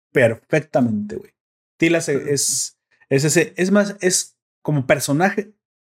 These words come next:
Speaker 1: es un paso. Tila es el
Speaker 2: <laughs>
Speaker 1: personaje más badass hombre que he visto, güey. Entonces sí, ya si la ves así, no hay ningún problema. Son aquí, obviamente, son dos tipos.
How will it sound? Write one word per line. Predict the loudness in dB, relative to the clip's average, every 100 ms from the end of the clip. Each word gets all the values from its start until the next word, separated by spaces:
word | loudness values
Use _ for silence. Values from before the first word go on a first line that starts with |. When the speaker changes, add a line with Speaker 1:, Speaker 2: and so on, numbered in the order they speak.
| -8
Speaker 1:
es | -2 0
un | -2
paso. | 0 0 0 -4 0
Tila | 2 2
es | 0
el | 0
Speaker 2:
<laughs> |
Speaker 1:
personaje | 0 -2 -2 0 0 -2 -6 _ _ _
más | 0 0 0 0
badass | 0 2 -2 -2
hombre | 0 0 2 0
que | 0
he | -2
visto, | -2 -4 -6
güey. | -12 -16 _ _ -10
Entonces | -2 0 0
sí, | -4 -8 _ 0
ya | 0 2
si | 0
la | 0
ves | 0
así, | 0 -2 -4 -8 -2
no | 0
hay | 2
ningún | 0 -2
problema. | 0 0 0 -4 -8 _ _ -10 -4
Son | 0 2 2 0 -2 -4
aquí, | -6 0 0 2 0 -2
obviamente, | -2 -2 -2 -2 -4
son | 0 0
dos | 2 2
tipos. | 0 0 -4 -8